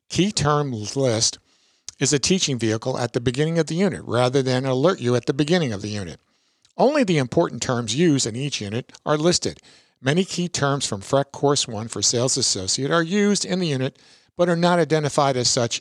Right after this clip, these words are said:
in the textbook. This post-licensing course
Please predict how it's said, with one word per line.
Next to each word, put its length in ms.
in 100
the 100
textbook. 520
This 180
post-licensing 880
course 400